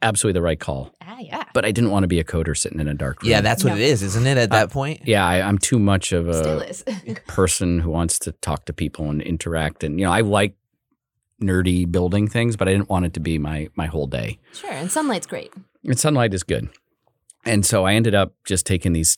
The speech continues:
Speaker 1: history classes because I really thought I was going into television, and there's no degree for that other than going to Harvard, I found out, and writing for the Lampoon. And, um,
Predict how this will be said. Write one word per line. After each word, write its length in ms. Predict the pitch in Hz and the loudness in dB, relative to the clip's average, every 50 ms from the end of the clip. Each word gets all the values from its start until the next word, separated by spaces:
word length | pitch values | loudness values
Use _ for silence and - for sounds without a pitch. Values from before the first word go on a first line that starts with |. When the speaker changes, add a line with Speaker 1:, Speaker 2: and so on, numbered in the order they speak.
| - _ | -4 _
Speaker 1:
history 420 | - 85 92 101 - - - 98 | -4 -2 0 0 0 0 0 0
classes 460 | 82 - 82 76 82 - - 78 82 - | 0 0 -2 -2 -2 -2 -4 -4 -6 -4
because 380 | 80 78 - - 80 78 85 | -6 -4 -4 -4 -4 -2 -2
I 20 | 87 | 0
really 220 | 87 87 85 82 | 0 0 0 0
thought 140 | - 80 78 | 0 0 0
I 40 | 80 | -2
was 120 | 80 80 | -2 -2
going 200 | - 78 76 78 | -2 -4 -2 -2
into 160 | 78 76 - | -2 -4 -6
television, 540 | - 80 76 87 82 76 76 73 - - 76 | -6 -4 -4 -2 -2 -2 -4 -4 -6 -6 -6
and 100 | 76 76 | -4 -4
there's 180 | 76 76 - - | -4 -6 -6 -4
no 140 | 80 76 | -4 -4
degree 460 | 71 76 73 85 85 85 82 85 87 - _ | -4 -4 -4 -2 -2 -2 -2 -4 -6 -8 _
for 120 | _ - 78 | _ -6 -4
that 180 | 71 67 69 - - | -4 -4 -6 -6 -6
other 120 | - 69 67 | -4 -4 -4
than 100 | 67 69 | -4 -6
going 180 | - 65 65 67 | -6 -6 -6 -6
to 60 | - | -6
Harvard, 320 | - 85 80 69 71 69 | -8 -8 -8 -8 -8 -8
I 80 | 67 - | -8 -10
found 260 | - - 71 69 73 | -8 -8 -8 -6 -6
out, 160 | 78 71 - | -6 -8 -8
and 120 | - - - _ | -10 -14 -10 _
writing 200 | 76 71 73 78 | -6 -6 -6 -6
for 100 | - - | -6 -6
the 80 | 71 | -6
Lampoon. 480 | 69 73 76 73 - - 131 117 107 107 - - - - - - - - _ _ - | -4 -4 -6 -6 -2 0 0 0 0 0 -4 -10 -16 -16 -16 -16 -16 -20 _ _ -4
And, 260 | 98 92 90 87 87 | -2 0 0 2 2
um, 340 | 90 85 85 85 82 85 | 0 0 0 0 -2 -4